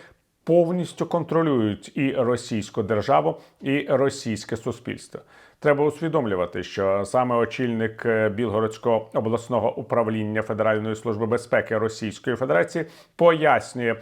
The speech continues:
губернатору Білгородщини, як йому жити і які дії він, е, має ухвалювати,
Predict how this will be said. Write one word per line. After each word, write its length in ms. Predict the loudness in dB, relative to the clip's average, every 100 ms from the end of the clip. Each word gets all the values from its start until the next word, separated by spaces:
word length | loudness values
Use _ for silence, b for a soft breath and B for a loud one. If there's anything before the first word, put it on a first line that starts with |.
| B B B
губернатору 840 | -2 2 4 4 4 2 4 0 2
Білгородщини, 680 | 0 2 2 0 -2 -4 -4 B -4
як 460 | 4 4 4 0
йому 360 | -2 0 -2 -4
жити 420 | 0 0 0 -4 B B -6
і 380 | 0 0 0 0
які 560 | 0 0 -2 -2 -2 -8 _
дії 460 | -8 0 2 4 2
він, 420 | 0 0 -2 0
е, 160 | 0 -2 B B
має 360 | 4 4 4 -2
ухвалювати, 720 | -8 2 4 4 4 2 0